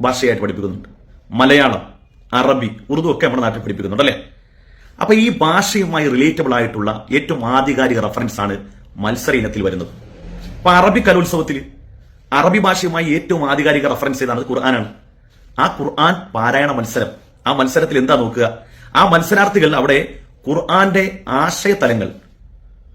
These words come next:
അതല്ല അവിടെ ഉദ്ധരിക്കുന്നത്. ഖുർആൻ എന്താണ് ദൈവശാസ്ത്രം പറയുന്നത്,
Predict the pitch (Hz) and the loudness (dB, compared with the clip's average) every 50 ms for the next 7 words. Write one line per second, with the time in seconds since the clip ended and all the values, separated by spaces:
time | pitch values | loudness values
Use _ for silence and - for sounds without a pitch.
0 | - _ - - - - - - 123 131 151 131 123 131 117 - - - 104 98 | -20 _ -20 -20 -20 -20 -10 -6 0 2 2 2 4 2 0 0 0 -4 -4 -4
1 | 98 92 98 95 87 - 95 85 87 - - - - - - - - - - - | -4 -4 -6 -8 -8 -8 -8 -10 -10 -12 -18 -20 -20 -20 -20 -20 -20 -20 -20 -20
2 | - - - - - - - 143 165 - 175 185 180 170 - - 127 131 139 151 | -20 -20 -20 -20 -12 -4 -2 -2 0 4 4 2 2 2 -2 0 2 2 2 4
3 | 160 151 135 127 123 120 - - - - - - - - - - - - 117 110 | 4 4 4 4 2 -2 -4 -8 -16 -20 -20 -20 -20 -20 -20 -20 -20 -16 -12 0
4 | 98 131 143 160 165 185 - - 156 143 - 147 139 123 120 117 113 110 107 113 | 2 2 2 2 0 -2 -2 0 -2 -2 0 -2 -2 0 0 0 -2 -4 -6 -8